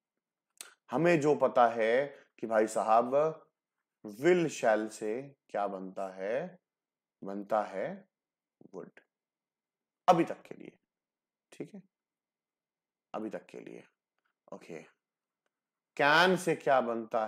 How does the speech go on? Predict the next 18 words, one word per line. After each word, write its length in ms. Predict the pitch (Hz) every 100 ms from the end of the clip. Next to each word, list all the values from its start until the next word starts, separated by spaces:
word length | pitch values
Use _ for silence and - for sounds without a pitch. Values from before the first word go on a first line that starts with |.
| 107
है, 640 | 104 107 123 160 175 180 _ _ _ 101
बनता 400 | 104 107 123 117
है 500 | 107 110 156 185 - _ _ _ _ _ _
could, 280 | - - _ _ _ _ _ _ _ _ _ _ _ _ _ _
ठीक 200 | - 110
है। 180 | 127 175 _ _ _ _ _ -
जो 240 | 110 208 269
चीज 220 | 247 254
मैंने 180 | 180 143
छुपाई 540 | 131 113 - 147 247 254 - - _ _ 123
वो 220 | 180 226
कुछ 240 | 190 175 -
यूं 320 | 131 165 190
है 160 | 135 127
गाइस, 460 | 117 117 135 131 139 165 165 - _ _ 113
याद 420 | 120 175 247 240
रखना 380 | 220 202 185 180
है 640 | 147 147 147 147 147 147